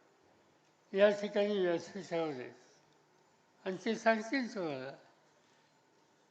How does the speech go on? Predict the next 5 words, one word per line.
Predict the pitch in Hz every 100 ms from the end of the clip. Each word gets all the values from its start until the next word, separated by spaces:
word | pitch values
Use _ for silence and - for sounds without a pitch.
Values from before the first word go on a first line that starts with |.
| _ _ _ - -
हल्लीच | - 214 240 262 247 - - - _ _ _ _ _ - - - _ _ _ - _ _
राज्यसभेचं | 170 202 240 226 240 - 233 240 240 247
लोकसभेचं | 233 214 220 220 226 220 208 220
अधिवेशन | 208 175 190 180 - 190 170
झालं. | 135 135